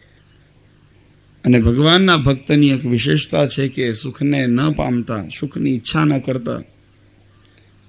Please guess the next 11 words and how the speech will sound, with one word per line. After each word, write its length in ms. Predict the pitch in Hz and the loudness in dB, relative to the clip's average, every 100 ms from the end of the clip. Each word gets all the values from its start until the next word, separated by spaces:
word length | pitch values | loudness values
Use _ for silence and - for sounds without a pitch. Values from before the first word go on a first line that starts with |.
| _ - | _ -2
એ 80 | 123 | 0
ભગવાનને 680 | 107 107 127 139 156 143 | 0 0 0 2 4 4
રાજી 320 | 117 107 120 147 | 2 0 0 0
કરવાની. 440 | 131 127 120 120 | -2 -2 0 2
હમણાં 300 | 127 143 143 | 2 2 2
અમારા 460 | 135 143 143 151 - - - _ _ - | 2 2 0 -2 -6 -14 -20 _ _ -4
પૂર્વ 220 | 139 143 | 0 0
વક્તાઓએ 520 | 135 131 143 147 151 | 0 0 2 4 4
પણ 240 | 143 143 | 2 0
વાત 180 | 135 139 | 2 0
કરી, 480 | - 147 147 139 | 0 0 2 0